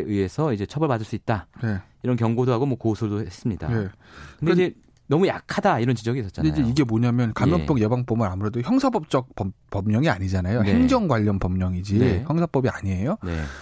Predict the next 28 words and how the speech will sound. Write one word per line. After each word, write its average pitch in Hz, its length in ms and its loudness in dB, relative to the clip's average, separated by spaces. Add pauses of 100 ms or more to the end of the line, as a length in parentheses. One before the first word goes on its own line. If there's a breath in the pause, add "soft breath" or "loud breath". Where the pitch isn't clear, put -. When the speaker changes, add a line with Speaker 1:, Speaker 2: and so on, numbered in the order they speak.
(120)
Speaker 2:
근데 175 80 0
감염병 165 460 0
예방법 160 400 0
보면은 139 400 0
이제 127 100 2
지도-, 139 420 0
지자체장이 123 960 -2
Speaker 1:
네. 95 220 -4 (300 loud breath)
Speaker 2:
감염병 160 440 0
예방에 120 300 0
도움이 123 320 0
된다 107 320 0
그러면은 98 720 0
이제 95 260 -4
집회를 107 480 -6
해산할 175 380 -4
수 - 140 -12
있는 95 260 -10
근거가 120 460 -2
있어요. 95 560 -8
Speaker 1:
음. 82 400 -10 (480 soft breath)
Speaker 2:
근데 165 240 -4
그거 160 240 0
응하지 151 440 0
않으면 113 180 0
벌금 110 280 -4
삼백만 170 460 -2
원이거든요. 92 480 -6